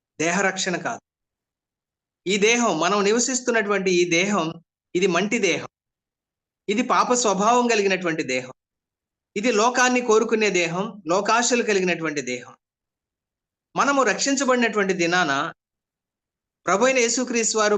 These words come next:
మన ప్రతి పాపాన్ని క్షమించి తన పవిత్ర రక్తధారలతో మన హృదయాన్ని కడిగి పవిత్రపరిచి మనల్ని రక్షించాడు. ఆయన మనల్ని రక్షించిన దినాన మనం నిందారహితులంగా, నిర్దోషులంగా,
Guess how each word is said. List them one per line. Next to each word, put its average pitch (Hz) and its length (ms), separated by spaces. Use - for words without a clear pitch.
మన 180 180
ప్రతి 180 300
పాపాన్ని 196 460
క్షమించి 185 500
తన 160 160
పవిత్ర 220 280
రక్తధారలతో 185 840
మన 160 120
హృదయాన్ని 208 500
కడిగి 175 240
పవిత్రపరిచి 175 720
మనల్ని 135 280
రక్షించాడు. 139 580
ఆయన 208 160
మనల్ని 208 340
రక్షించిన 220 400
దినాన 160 280
మనం 139 240
నిందారహితులంగా, 165 920
నిర్దోషులంగా, 131 720